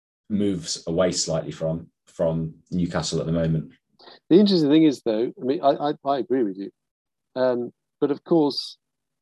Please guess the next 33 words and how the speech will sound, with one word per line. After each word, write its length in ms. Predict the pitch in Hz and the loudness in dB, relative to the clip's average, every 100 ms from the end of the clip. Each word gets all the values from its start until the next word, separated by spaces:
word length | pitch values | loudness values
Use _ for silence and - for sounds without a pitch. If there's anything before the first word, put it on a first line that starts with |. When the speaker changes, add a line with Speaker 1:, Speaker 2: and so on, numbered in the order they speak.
| _ - | _ -6
Speaker 2:
you 100 | 139 | -4
know, 220 | 127 - - | -4 -6 -10
like 360 | 160 143 143 - _ | -4 -2 -2 -8 _
any 280 | 147 156 143 | 4 6 6
investment 600 | 135 117 131 - 110 101 | 2 2 0 -2 -6 -4
from 140 | - 110 | -4 -4
a 40 | |
s-, 320 | 101 - - _ - | -4 -10 -16 _ -4
from 160 | 113 | -4
a 60 | 101 | -4
sort 180 | 113 104 | -8 -8
of 100 | - | -10
state 440 | - 123 110 - _ | -8 -4 -4 -8 _
body, 340 | 117 113 110 - _ _ _ _ _ _ | -4 -4 -8 -16 _ _ _ _ _ _
it's 140 | 123 143 | -4 2
a 60 | |
long-term 560 | 143 139 123 131 120 107 | 4 4 2 2 2 0
thing, 240 | 143 117 | -2 -2
right? 200 | 101 101 - | -4 -8 -8
So 120 | 123 | -8
they're 140 | 113 | -4
not 160 | 131 139 | -2 0
here 140 | 120 | -2
for 100 | 110 - | -2 -2
two, 200 | 123 107 | -2 0
three 220 | 110 110 | 0 2
years 280 | 127 104 - _ _ - _ - - | 2 -2 -10 _ _ -20 _ -20 -8
and 140 | 120 | -2
then 120 | 120 104 | 0 -2
to 100 | 104 | -2
flip 220 | 135 - | -2 0
it 100 | 110 | 0
on. 160 | 120 | 0